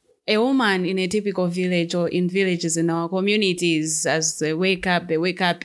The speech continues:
early in the morning, maybe around two, uh, uh, rather around four A M. So to do the chores, getting, um,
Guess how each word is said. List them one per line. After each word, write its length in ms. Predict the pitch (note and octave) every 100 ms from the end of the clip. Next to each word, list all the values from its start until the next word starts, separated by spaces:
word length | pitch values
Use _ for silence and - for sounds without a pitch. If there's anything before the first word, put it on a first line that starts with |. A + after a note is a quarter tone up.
| -
early 280 | G#3+ G#3+ A3+
in 200 | G3+ G3
the 100 | F3+
morning, 360 | F#3 F#3 F3+
maybe 240 | F3 F3 F3+
around 520 | E3+ F3+ F3+ F3+ -
two, 400 | - A#3 A#3+ A#3+ - - -
uh, 80 | - -
uh, 100 | A3+ -
rather 380 | G#3+ G#3+ G3+ F#3+
around 400 | F#3+ G3 G3 F#3+
four 640 | - - G#3 G3 F#3 F3+ - - _ -
A 140 | F#3+ F3+
M. 460 | G3 F#3 E3 D#3+ _ - - - - _
So 420 | - G3 F#3+ F#3
to 140 | F3+ F#3
do 360 | E3 F#3+ F#3 F3+
the 160 | F3+
chores, 600 | F3 - F#3 F3+ F3 E3+
getting, 540 | - F#3 F3+ F3+ F3 E3
um, 500 | E3 D#3+ E3+ E3+